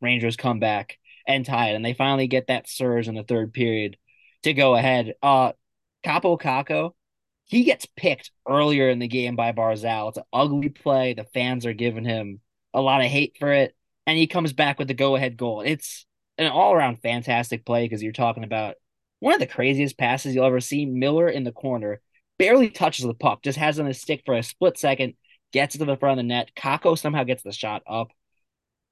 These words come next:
Kind of just a crazy win. If you're a Rangers fan, probably one you weren't expecting the way the game was going. Um, but they're hot, man. That's eight of their last nine now.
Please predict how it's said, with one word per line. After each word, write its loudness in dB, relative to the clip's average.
Kind 4
of 4
just 0
a 0
crazy 2
win. 2
If -2
you're 4
a 2
Rangers -2
fan, -2
probably 0
one -2
you 2
weren't 0
expecting -6
the -2
way -2
the -8
game -4
was -10
going. -4
Um, 0
but 2
they're 2
hot, 0
man. -4
That's -6
eight 0
of 4
their 4
last 0
nine -10
now. -20